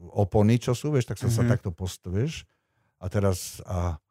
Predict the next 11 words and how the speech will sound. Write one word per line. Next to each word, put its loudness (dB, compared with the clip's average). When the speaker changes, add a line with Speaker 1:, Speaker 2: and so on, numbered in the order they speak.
Speaker 1:
uvoľnite -4
sa, -8
toto -14
všetko, -14
teraz -8
som -6
ich -4
hypnotizoval -6
všetkých, -12
vieš, -6
ako -16